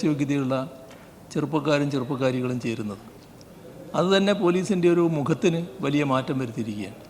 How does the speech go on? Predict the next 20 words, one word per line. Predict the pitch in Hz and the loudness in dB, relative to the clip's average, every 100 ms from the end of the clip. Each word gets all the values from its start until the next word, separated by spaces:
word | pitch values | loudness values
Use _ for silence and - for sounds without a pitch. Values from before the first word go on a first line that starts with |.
| - - - - - - 135 | -20 -20 -20 -20 -14 -2 2
അതോടൊപ്പം | 180 202 190 185 185 214 - - - - - - - - - - 180 | 6 6 4 0 -2 -4 -10 -20 -20 -20 -20 -20 -20 -20 -20 -10 0
നാം | 175 175 | 2 4
നടത്തിയ | 156 151 165 160 170 208 - - | 2 2 4 4 2 -2 -12 -2
സൈബർ | 151 151 190 180 | 2 4 4 2
രംഗത്തെ | 160 156 151 120 | 2 0 0 0
ഇടപെടൽ | 110 98 - - - - - - - - | -2 -4 -12 -20 -20 -20 -20 -20 -12 -6
അത് | 143 202 185 | 0 2 4
വളരെ | 143 175 208 220 | 4 4 2 2
ഫലപ്രദമായിട്ടുള്ളതാണ്. | 170 170 190 185 185 175 165 127 101 - - - - - - - - - - | 2 2 4 4 4 4 2 2 -2 -8 -16 -18 -20 -20 -20 -18 -18 -12 -6
നമ്മുടെ | 139 156 156 160 151 143 135 | 0 4 4 6 4 6 6
രാജ്യം | 151 156 202 190 | 4 6 4 4
തന്നെ | 160 180 226 - - | 2 -2 -4 -10 -6
അംഗീകരിക്കുന്ന | 151 165 180 165 165 156 | -2 4 6 4 4 2
തരത്തിലുള്ള | 151 143 135 113 135 - - - - - - 151 | 0 0 -2 0 -2 -4 -14 -18 -18 -18 -6 2
ഇടപെടലുകളാണ് | 147 165 165 156 135 120 127 196 - 160 | 6 6 6 6 6 4 0 -8 -8 -2
ആ | 151 151 | 2 6
കാര്യത്തിൽ | 143 143 147 139 | 6 4 -2 -2
നമുക്ക് | 131 135 | -4 -2
നടത്താൻ | 120 117 123 117 | -4 -2 -2 -2
കഴിഞ്ഞിട്ടുള്ളത്. | 104 101 - | -6 -8 -12